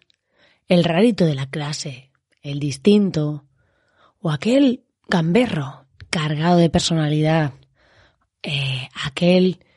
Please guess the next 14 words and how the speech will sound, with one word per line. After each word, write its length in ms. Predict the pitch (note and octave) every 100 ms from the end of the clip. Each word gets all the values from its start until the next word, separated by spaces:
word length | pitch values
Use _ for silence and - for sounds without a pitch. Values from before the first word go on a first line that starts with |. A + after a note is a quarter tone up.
| _ _ _ _ -
que 400 | E3 C#3+ B3 D#3
era 140 | D3
el 120 | C3+
listo 360 | D3 D#4 - E3
de 100 | D3
la 140 | C#3
clase, 480 | D3+ C#3 C3 C3 - _ _ _ -
el 380 | D3 C3+ C3+
que, 540 | C3 D3+ D3+ D3 C#3+ C3+
pues, 280 | D#3+ C#3+ -
a 80 | D#3
la 160 | C#3+ D3
vez 260 | F3+ - -
mantenía 880 | D#3 D3+ D#3 E3 F3+ F3+ D#3+ C#3+